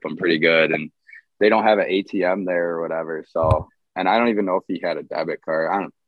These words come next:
I don't even know, but I was like, "Yeah, dude, I'll just drive up there." Like, "Yeah, if you want to, there's a, a, a corner store or whatever a mile away. They got an A T M there." And he wanted to go hit balls, and I'm the type of golfer that just,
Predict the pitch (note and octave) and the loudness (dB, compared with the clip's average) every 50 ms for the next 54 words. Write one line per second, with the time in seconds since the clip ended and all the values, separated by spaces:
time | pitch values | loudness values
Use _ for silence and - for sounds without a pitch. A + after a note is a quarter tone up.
0 | _ _ _ - G2 F#2 F2 E2 D#2+ E2 E2 E2 E2+ D#2+ D#2+ F#2 E2 C2+ G2 G2 | _ _ _ 0 2 2 2 0 -2 -2 -2 -2 -2 0 0 0 0 2 2 0
1 | F#2+ F#2+ F2+ F2+ - - B2 A2 E2 F2 F2+ E2+ F2+ G2 G2 F#2+ - - _ _ | 0 -2 -4 -6 -4 -2 -2 -2 -2 -2 -2 -2 -2 -2 -4 -8 -14 -20 _ _
2 | _ _ - - G#2+ G2 G2 - F#2+ - - G#2+ G#2+ G#2+ G#2 G#2 G2 - A2 G#2 | _ _ -4 0 2 2 2 2 0 -2 0 2 4 4 6 4 2 2 0 0
3 | G#2 G#2 - - A#2 A2+ A#2 A2+ G#2 G#2 - - B2 A2+ A2+ G#2+ G#2 - G2+ F#2+ | 0 0 0 -2 -4 -4 -2 -4 -4 -6 -6 -4 -4 -2 -2 -2 -4 -4 -4 -6
4 | F#2 F#2+ - _ _ _ _ _ _ _ _ _ - F#2+ - - - - - - | -6 -6 -8 _ _ _ _ _ _ _ _ _ -10 -10 -10 -10 -14 -14 -8 -4
5 | D#2+ D2 - - C3 B2+ B2+ A#2+ A#2 A2+ G#2 G2+ - - A2+ A#2 A2+ A2 A2 G#2+ | -4 -4 -4 0 2 4 4 4 2 0 -2 0 0 2 4 6 6 6 4 4
6 | G#2 G#2 G#2 G#2+ G#2 G#2+ G#2 G2+ G2+ G2+ G2+ G2+ G2 G2+ G2+ G2 G2+ G2+ G2 G2 | 2 2 0 0 0 -2 -4 -4 -4 -4 -4 -2 -2 -2 -4 -4 -4 -4 -4 -4
7 | G2 G2 F#2 G2 G2 F#2 F2+ F#2+ G2 G2 - - G#2 G2 F#2+ F#2+ F#2 F2+ F#2 F#2+ | -6 -6 -6 -6 -6 -6 -8 -10 -10 -10 -12 -10 -6 -4 -4 -4 -4 -4 -4 -4
8 | F#2+ G2 F2 A2+ A#2 B2 B2+ A#2+ A2+ G2+ F#2+ G2 G2 F#2+ - G#2 G2 - _ F#2+ | -4 -4 -4 -4 -2 0 0 0 0 -2 -2 0 0 0 0 0 -2 -2 _ -2
9 | F#2 F2+ F#2 F#2+ F#2+ F#2 F2+ - - F2 E2+ F2 _ _ _ _ _ _ _ _ | 0 0 0 0 -2 -2 -6 -10 -20 -20 -20 _ _ _ _ _ _ _ _ _
10 | _ - G#2 G#2+ A2 G#2+ G#2 - A#2+ A2 - - G2+ E2 F2+ F2 F2+ F2 - G2 | _ -4 -4 -2 -2 -2 0 2 2 2 2 0 -2 -2 0 0 0 0 -2 -6
11 | F#2 F2+ F#2 F2+ - F#2+ F#2 E2+ - - | -6 -6 -8 -8 -8 -8 -8 -8 -10 -16